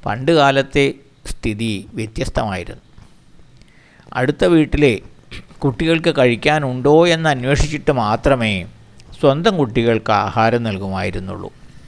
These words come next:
അടുത്ത വീട്ടിൽ കളിക്കാൻ പോയ കുട്ടികൾ വരാൻ വൈകിയാലും അച്ഛനമ്മമാർക്ക് വേവലാതി ഉണ്ടായിരുന്നില്ല. കാരണം അവർ അവിടെ സുരക്ഷിതരായിരിക്കും എന്ന് അവർക്കറിയാം.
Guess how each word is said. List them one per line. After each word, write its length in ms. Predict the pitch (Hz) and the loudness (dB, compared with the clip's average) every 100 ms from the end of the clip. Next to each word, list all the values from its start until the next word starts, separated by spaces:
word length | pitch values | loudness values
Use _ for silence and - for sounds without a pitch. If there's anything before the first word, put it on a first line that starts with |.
| - - - - - - - - - - - | -20 -20 -20 -20 -20 -20 -18 -16 -18 -18 -6
അടുത്ത 320 | 139 151 - | -2 0 2
വീട്ടിൽ 400 | 214 196 180 185 175 233 - - | 4 4 2 0 -2 -6 -16 -4
കളിക്കാൻ 420 | 127 123 123 175 170 | -2 -2 0 0 4
പോയ 200 | 160 151 | 4 4
കുട്ടികൾ 480 | 131 107 135 127 110 113 - - - | 2 -4 -2 0 -2 -4 -12 -20 -12
വരാൻ 360 | 131 113 127 165 190 | -2 0 2 0 0
വൈകിയാലും 760 | 120 117 156 123 95 95 92 92 90 - - - - - | 0 0 0 0 0 -2 -8 -12 -18 -20 -20 -20 -10 -4
അച്ഛനമ്മമാർക്ക് 880 | 123 - 214 185 135 113 104 101 117 | -2 -2 -2 -2 -4 -2 -2 -4 -4
വേവലാതി 720 | 120 98 95 110 127 123 127 | -4 -2 -2 0 2 2 2
ഉണ്ടായിരുന്നില്ല. 640 | 110 98 98 95 95 92 - - - - - - - - | -2 -2 -4 -4 -10 -12 -14 -20 -20 -20 -20 -20 -12 -4
കാരണം 420 | 196 113 117 101 139 - _ - _ | -2 -2 -2 -6 -8 -20 _ -20 _
അവർ 260 | - 139 170 | -4 0 2
അവിടെ 300 | 139 123 151 - | 2 2 -2 -4
സുരക്ഷിതരായിരിക്കും 1300 | - 120 127 - 175 165 135 113 110 110 110 117 110 113 113 - 117 | -4 -2 -2 0 0 0 0 0 0 -2 -4 -6 -8 -10 -14 -6 -4
എന്ന് 240 | 104 107 117 - _ - | -4 -6 -10 -12 _ -8
അവർക്കറിയാം. 540 | 113 107 - 104 98 | -6 -6 -4 -6 -8